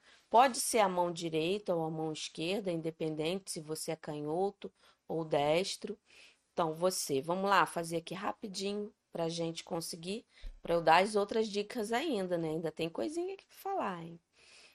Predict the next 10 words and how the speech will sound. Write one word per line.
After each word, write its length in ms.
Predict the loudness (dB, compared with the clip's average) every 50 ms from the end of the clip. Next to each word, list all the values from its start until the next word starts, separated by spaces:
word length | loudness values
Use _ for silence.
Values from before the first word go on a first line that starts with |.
| _ _ _
Então, 200 | _ 4 4 6
ó, 180 | 6 4 2 0 -4 _ _ _ _ _ -20 -20 -20 -20 _ _ _ -20 -20 -20 -20 _ _
se 220 | -10 -4 -4 -4
concentra. 880 | -2 0 0 0 0 0 2 2 4 4 2 -2 -4 -8 -10 -10 -12 -12 -14 _ _ _ _ _ _ _ _ _ _ _ _ _ _ _ _ _ _ _ _ _ _ _ _ _ _ _ _ _ _ _ _ _ _ -20 _ _ _ 2
Eu 200 | 4 6 6 6
vou 140 | 4 2 2
mostrar 440 | 2 2 0 -2 -2 0 0 0 0
pra 120 | 0 -6
vocês 480 | -8 -8 -10 -8 -4 -4 -4 -2 -4 -6
como 440 | -6 -2 -2 0 0 0 -2 -4